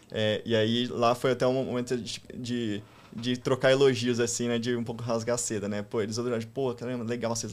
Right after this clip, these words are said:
foram o primeiro a lançar, tal, negócio de depósito, serviu como referência. Aí eu falei, caramba, legal,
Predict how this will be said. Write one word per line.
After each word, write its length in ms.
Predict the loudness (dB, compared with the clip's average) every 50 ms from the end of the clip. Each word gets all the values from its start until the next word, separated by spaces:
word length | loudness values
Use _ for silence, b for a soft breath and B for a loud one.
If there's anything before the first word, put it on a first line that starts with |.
| -10 -6
foram 140 | -4 -6
o 40 | -4
primeiro 260 | -2 -2 -2 -2 0
a 40 | -2
lançar, 600 | -2 -4 -4 -4 -4 -2 -2 -2 -2 -2 -2 -4
tal, 240 | -2 -2 0 0 0
negócio 220 | 0 0 -2 -4 -2
de 40 | -2 -4
depósito, 380 | -4 -2 0 0 0 0 0 -4
serviu 220 | -6 -6 -6 -6
como 180 | -6 -4 -4 -4
referência. 680 | -4 -6 -6 -4 -4 -2 -2 -2 -4 -4 -6 -8 -10 b b b b b b
Aí 100 | b -6 -6
eu 20 |
falei, 220 | -2 -2 -2 -2 -2
caramba, 320 | -4 -4 -4 -4 -4 -4
legal, 380 | -4 -6 -4 -2 -2 -4 -4 -8